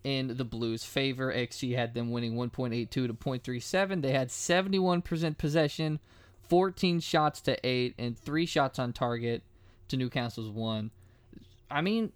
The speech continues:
this what, this is what we thought coming into this game would happen. Chelsea just took Newcastle behind the woodshed, and if your main source of goals for Newcastle is Joelinton, this is just kinda what's gonna happen.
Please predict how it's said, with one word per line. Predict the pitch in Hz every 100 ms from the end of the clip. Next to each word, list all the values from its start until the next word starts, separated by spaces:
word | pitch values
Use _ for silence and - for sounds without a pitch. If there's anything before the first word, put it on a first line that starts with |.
| 151
this | 180 -
what, | 214 247 -
this | 185 233
is |
what | 247 240
we | 240
thought | - 220 220
coming | 202 190
into | 190
this | 160
game | 143 135
would | 131
happen. | 127 147
Chelsea | 135 147 160 170
just | 151 -
took | 175
Newcastle | 160 165 175 160
behind | 185 165 143
the |
woodshed, | 143 156 - 147 156
and | 127 123 127 - - - -
if | 143 135
your | 135 160 185 180 175 156 - - - _
main | 139 147 156 165 156
source | - 170 156
of | 135
goals | 135 151 143
for | 139
Newcastle | 135 147 135 -
is | 143 139 -
Joelinton, | 123 131 135 151 - 131 120
this | 127 -
is | 127
just | - -
kinda | 123 117
what's | 117
gonna | - 113
happen. | 120 - 147